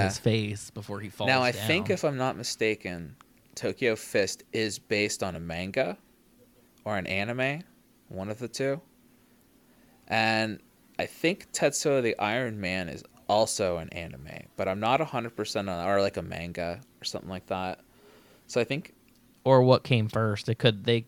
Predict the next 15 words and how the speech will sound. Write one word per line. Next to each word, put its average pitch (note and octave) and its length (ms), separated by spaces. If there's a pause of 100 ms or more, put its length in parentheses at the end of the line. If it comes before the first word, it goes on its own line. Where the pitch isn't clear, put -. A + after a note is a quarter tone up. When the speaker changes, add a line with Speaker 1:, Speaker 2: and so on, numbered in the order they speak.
Speaker 1:
his B2 280
stuff - 300
could A2+ 120
have F#2+ 100
been G2+ 140
the G#2 60
first G#2 360
part G#2+ 220
Speaker 2:
I G3 60
Speaker 1:
of C4+ 60
Speaker 2:
don't C4 120
Speaker 1:
it. - 20
Speaker 2:
know. C3+ 320
Like, A2 300 (120)
uh, - 60